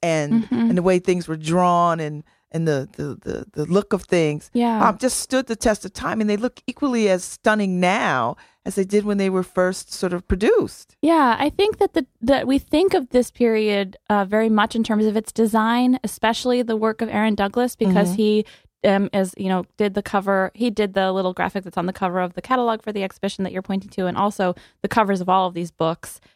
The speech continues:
Speaker 2: And so we think of, we th-, we picture his work when we think of this period, and the lettering that's on the cover of the catalog is also his lettering. Um, and we, we think of all of those things as being a p-,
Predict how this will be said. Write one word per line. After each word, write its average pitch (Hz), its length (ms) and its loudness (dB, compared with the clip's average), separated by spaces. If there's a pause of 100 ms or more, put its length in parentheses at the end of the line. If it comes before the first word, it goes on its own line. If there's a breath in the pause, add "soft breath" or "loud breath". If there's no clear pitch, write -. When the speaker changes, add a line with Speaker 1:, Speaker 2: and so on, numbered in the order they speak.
Speaker 2:
And 190 120 0
so 196 160 2
we 208 120 2
think 233 300 0
of, 175 220 -2
we 208 160 0
th-, - 260 -12
we 208 120 -2
picture 214 440 -4
his 185 240 -4
work 180 440 0
when 170 140 -4
we 170 80 -4
think 170 240 -4
of 165 100 -10
this - 160 -8
period, 170 380 -2
and 170 120 0
the 170 100 0
lettering 202 480 0
that's 175 180 -6
on 170 100 -2
the 170 60 -6
cover 165 260 -6
of 165 100 -6
the 175 60 -12
catalog 160 400 -2
is 170 80 -2
also 175 260 -4
his 175 300 -4
lettering. 160 520 0 (340 soft breath)
Um, 175 200 2
and 202 100 0
we, - 160 0 (340)
we 240 80 4
think 294 260 2
of 220 100 0
all 190 200 2
of 180 100 -4
those 185 240 0
things 170 320 -4
as 170 120 -4
being 165 280 -2
a - 40 -6
p-, - 180 -20